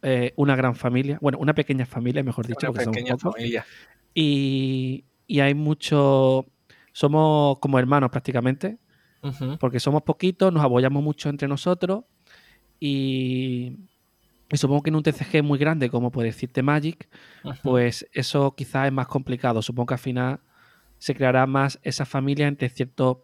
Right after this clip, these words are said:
Speaker 1: grupos pequeñitos, pero
Speaker 2: Claro.
Speaker 1: nosotros en
Speaker 2: O
Speaker 1: general en Buddy, más o menos, yo creo que tenemos esa suerte de que somos una familia, en cierto modo.
Speaker 2: Claro, claro. E incluso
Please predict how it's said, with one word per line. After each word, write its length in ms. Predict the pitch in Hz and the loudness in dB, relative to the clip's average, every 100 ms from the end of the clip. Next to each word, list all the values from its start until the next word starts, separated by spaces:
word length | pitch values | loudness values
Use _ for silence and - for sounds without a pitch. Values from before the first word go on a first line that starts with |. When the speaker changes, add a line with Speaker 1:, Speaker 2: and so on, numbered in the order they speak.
| _ | _
Speaker 1:
grupos 380 | - 131 135 147 | -4 0 0 0
pequeñitos, 540 | - 127 113 123 120 104 | -4 -6 -4 -4 -6 -10
pero 300 | 113 110 - | -8 -6 -6
Speaker 2:
Claro. 280 | 151 139 - | -4 -4 -4
Speaker 1:
nosotros 360 | 135 131 131 143 | -4 -2 2 2
en 40 | |
Speaker 2:
O 0 | |
Speaker 1:
general 420 | - 156 139 143 147 | 4 4 4 4 2
en 140 | 143 | 2
Buddy, 240 | 147 160 | 2 0
más 160 | 165 131 | 0 0
o 80 | 135 | 0
menos, 300 | 135 151 170 | 0 -2 -4
yo 120 | 143 131 | -6 -6
creo 160 | 135 | -6
que 500 | - 135 127 120 131 _ _ _ _ _ _ _ | -4 -2 -2 -2 -6 _ _ _ _ _ _ _
tenemos 320 | - 123 127 131 | -2 0 0 0
esa 120 | 131 | 0
suerte 300 | 139 127 139 | 0 0 0
de 100 | 131 | -2
que 100 | 123 | -4
somos 340 | 123 123 127 | -4 -2 -2
una 140 | 123 113 | -2 -4
familia, 360 | 117 131 127 | -4 -4 -6
en 60 | 107 | -8
cierto 220 | 127 127 | -8 -8
modo. 180 | 127 139 | -8 -4
Speaker 2:
Claro, 260 | 127 135 135 | -2 0 -2
claro. 220 | 135 160 - - - | -2 -4 -8 -20 -8
E 100 | 151 | -4
incluso 1120 | 147 131 165 - 190 190 180 170 165 147 - | -4 -2 -2 0 0 2 4 4 4 2 -4